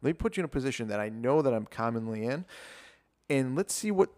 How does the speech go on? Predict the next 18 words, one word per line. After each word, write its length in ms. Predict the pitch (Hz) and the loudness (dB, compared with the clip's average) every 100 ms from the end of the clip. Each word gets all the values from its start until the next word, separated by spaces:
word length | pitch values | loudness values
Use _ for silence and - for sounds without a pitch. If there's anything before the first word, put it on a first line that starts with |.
| _ | _
type 400 | - - 151 - | -6 0 2 6
of 400 | 147 139 135 131 | 8 8 8 4
feedback 800 | 117 - - 180 160 127 - - | 0 -8 -4 -2 0 0 0 -6
I'm 80 | 120 | -4
gonna 140 | 117 | -4
get 200 | 110 123 | -2 -4
from 220 | - 120 117 | -2 -2 0
you 340 | 139 139 98 | 4 4 2
as 140 | - | -4
you're 80 | 101 | -8
trying 200 | 104 110 | -6 -4
to 80 | 110 | -4
defend 440 | 113 113 - 147 113 | -2 0 4 4 4
and 140 | 101 | -2
things 240 | 95 107 | -10 -10
like 160 | 92 90 | -12 -10
that. 220 | 90 87 | -8 -8
And 160 | - 104 | -10 -12